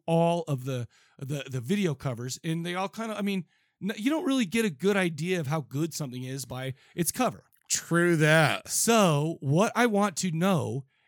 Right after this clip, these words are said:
Speaker 1: I, I, what I wanna ask is, I need you guys who have watched a movie that's not like a, I mean, okay, you can do whatever movie you want because this is, there's no rules, right?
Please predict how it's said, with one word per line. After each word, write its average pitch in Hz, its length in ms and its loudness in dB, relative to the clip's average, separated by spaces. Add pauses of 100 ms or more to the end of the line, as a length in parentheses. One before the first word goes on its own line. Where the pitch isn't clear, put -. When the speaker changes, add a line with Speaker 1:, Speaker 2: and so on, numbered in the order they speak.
(120)
Speaker 1:
I, 165 280 0
I, 160 40 -4
what 180 180 -2
I - 20 -2
wanna 190 280 -2
ask 175 420 -2
is, 151 200 -6
I 185 140 0
need 190 480 2 (280)
you 202 220 -2
guys 131 420 -6
who 185 140 2
have 160 140 -2
watched 202 500 -2
a 180 80 -4
movie 151 380 -2
that's 147 280 -6
not 180 260 -2
like 180 200 -4
a, 127 240 -8 (480)
I 185 60 -2
mean, 190 220 2
okay, 156 280 -4 (140)
you 233 140 2
can 311 120 4
do 294 120 4
whatever 214 260 2
movie 170 320 2
you 147 100 2
want 135 320 -2
because 147 280 -4
this 180 200 -2
is, 156 200 -4 (360)
there's 151 220 -6
no 190 160 2
rules, 143 440 0
right? 127 240 -8